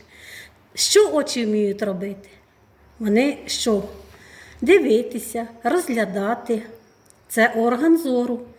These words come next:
Що необхідно робити, щоб наші очки були здоровими? Треба їх берегти,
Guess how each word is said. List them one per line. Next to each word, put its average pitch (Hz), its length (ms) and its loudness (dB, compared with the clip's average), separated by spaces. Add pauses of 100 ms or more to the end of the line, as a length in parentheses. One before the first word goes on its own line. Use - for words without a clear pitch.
(920)
Що - 240 4
необхідно 277 520 0
робити, 269 420 -4
щоб - 280 -10
наші 254 320 -4
очки 330 340 -2
були 254 360 -2 (220)
здоровими? 226 720 0 (320)
Треба 214 280 -4
їх 247 220 -4
берегти, 262 720 -2